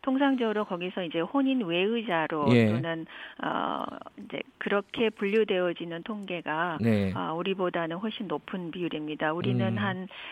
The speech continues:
Speaker 1: 이, 삼 퍼센트 정도 이렇게
Speaker 2: 네.
Speaker 1: 되는데, 어, 북유럽 국가나 이런 국가는 한 뭐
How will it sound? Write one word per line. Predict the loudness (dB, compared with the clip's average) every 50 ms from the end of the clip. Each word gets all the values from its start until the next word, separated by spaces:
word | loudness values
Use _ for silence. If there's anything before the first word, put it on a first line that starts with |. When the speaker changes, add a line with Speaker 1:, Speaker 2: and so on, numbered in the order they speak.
| -14 -14 -10
Speaker 1:
이, | -10 -4 0
삼 | 2 2 2
퍼센트 | 2 0 0 0 0 -2 -4 -4 -4 -2
정도 | -2 -2 -2 -2 -2 -2 0 0 2 2 0 -2 -4 -2
이렇게 | -2 0 0 2 0 0
Speaker 2:
네. |
Speaker 1:
되는데, | 0 -2 -4 -4 -4 -6 -6 -4 -2 0 0 2 0 0 -2 -4 -10 -14 -16 -16 -16 -10
어, | -8 -6 -4 -4 -4 -4 -6 -6 -6 -8 -8 -10 -12 -12 -12
북유럽 | -10 -8 -4 -2 0 0 0 -2
국가나 | -2 -8 -12 _ -2 0 0 0 0 0 2 2 2
이런 | 2 0 -4 -4 -6 -6
국가는 | -8 -8 -6 -4 -4 -4 -4
한 | -4 -6 -4 -4
뭐 | -4 -4 -4